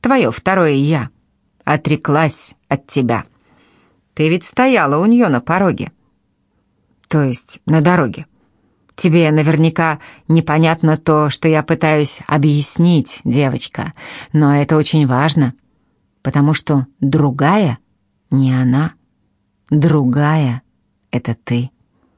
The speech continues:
Нет, Виктория ничего такого не понимала. И все же начала испытывать печаль, которую не могла выразить ни криками,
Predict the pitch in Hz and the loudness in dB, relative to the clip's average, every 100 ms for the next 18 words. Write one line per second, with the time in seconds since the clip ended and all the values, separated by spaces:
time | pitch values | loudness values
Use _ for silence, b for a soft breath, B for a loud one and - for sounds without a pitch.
0 | _ _ _ _ _ _ 190 247 - - | _ _ _ _ _ _ 0 2 -2 -16
1 | - _ _ _ - 180 214 262 247 233 | -20 _ _ _ -2 -2 0 0 2 4
2 | 226 - 226 240 220 220 208 208 196 196 | 2 0 -2 -2 -2 0 2 0 2 2
3 | 190 147 139 - _ _ B B B B | 2 0 -4 -10 _ _ B B B B
4 | - 185 - 285 262 247 240 247 247 - | -2 0 2 4 4 2 2 2 2 0
5 | - 247 220 226 - 208 - 165 156 160 | -2 -2 -2 -2 -4 -4 -2 0 0 -4
6 | - _ - 160 160 170 170 165 165 160 | -10 _ -6 -4 0 0 2 2 0 0
7 | 170 156 170 160 151 - B B B 151 | 0 0 0 0 -4 -8 B B B -4
8 | 139 160 220 220 196 | -2 -2 -2 0 0